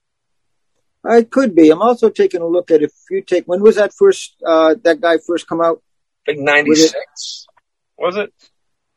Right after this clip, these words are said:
Speaker 1: Yeah, so if you, if you're talking about in the nineties and you're talking the birth of the internet and you're also talking about evil entities, then here is another vehicle, uh, they have to gain power and to spread.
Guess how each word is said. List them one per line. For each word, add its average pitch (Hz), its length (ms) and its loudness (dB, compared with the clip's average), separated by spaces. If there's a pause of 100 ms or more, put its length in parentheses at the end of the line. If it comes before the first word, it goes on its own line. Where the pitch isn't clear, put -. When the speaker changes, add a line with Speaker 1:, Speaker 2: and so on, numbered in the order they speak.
(140)
Speaker 1:
Yeah, 165 380 4
so 170 140 0
if - 120 -4
you, 180 160 2
if 160 160 -6
you're 202 140 4
talking 214 420 -4
about 165 280 0
in 160 100 -4
the 147 100 -4
nineties 147 580 -4
and 131 120 -8
you're 151 100 0
talking 160 340 -2
the 139 80 -4
birth 151 340 2
of 127 120 -6
the 123 160 -2
internet 117 560 -4 (240)
and 117 680 -2 (840)
you're 127 180 4
also 151 340 4
talking 135 380 -4
about 120 380 0 (160)
evil 135 320 0
entities, 110 800 -4
then 123 380 4 (120)
here 165 340 4
is 147 160 6
another 151 340 4
vehicle, 139 600 0 (440)
uh, 113 340 -4
they 139 240 4
have 120 520 0 (580)
to 131 80 -4
gain 135 300 -2
power 135 380 2
and 120 180 -6
to 113 60 -4
spread. 147 480 2